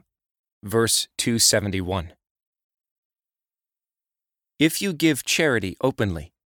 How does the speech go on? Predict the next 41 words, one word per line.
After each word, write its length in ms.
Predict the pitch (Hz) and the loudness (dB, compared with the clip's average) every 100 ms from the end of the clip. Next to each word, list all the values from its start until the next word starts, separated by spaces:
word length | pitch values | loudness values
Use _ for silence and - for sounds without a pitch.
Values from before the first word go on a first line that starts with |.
| _ _ | _ _
it 100 | 101 | -2
is 160 | 98 | -2
good. 300 | - 123 98 - _ _ _ _ _ _ | 2 2 0 -4 _ _ _ _ _ _
But 80 | - | -8
if 100 | 95 | -4
you 80 | 107 | -4
keep 260 | - 127 - | 0 0 0
it 120 | 104 | 0
a 40 | |
secret 480 | 98 - 156 101 87 _ _ - | 2 2 2 0 -6 _ _ -6
and 180 | 107 90 | -6 2
give 300 | 139 139 - | 0 0 -2
to 100 | 120 | -2
the 100 | 110 | 0
needy 460 | 113 123 104 98 | 2 2 0 0
in 140 | 101 92 | -4 -2
private, 480 | 104 101 90 87 _ _ _ _ _ | 0 2 0 -6 _ _ _ _ _
that 140 | 123 | 0
is 140 | 160 123 | 0 0
better 300 | 135 139 117 | 2 4 2
for 160 | - | -2
you, 220 | 92 78 - _ _ _ _ _ | -6 -6 -14 _ _ _ _ _
and 140 | 113 | -4
it 80 | 123 | -2
will 140 | 147 156 | 0 0
atone 420 | - 185 170 151 | 0 0 0 0
for 180 | - 147 | -2 0
some 280 | - 151 | 2 2
of 120 | 120 104 | 0 2
your 160 | 101 | 0
bad 320 | 90 101 95 | 2 0 0
deeds. 400 | 87 92 78 - - _ _ _ _ _ _ _ _ | -2 -4 -4 -8 -10 _ _ _ _ _ _ _ _
God 260 | 120 123 123 | 2 4 4
is 200 | 117 85 | 0 2
well 240 | 123 131 | 2 4
aware 420 | 135 117 113 101 | 4 4 4 2
of 220 | - 98 - | 0 -4 4
all 300 | 120 107 87 | 4 6 2
that 240 | 98 - | -2 -2
you 100 | 107 | -2
do. 280 | 101 95 87 | 0 -2 -4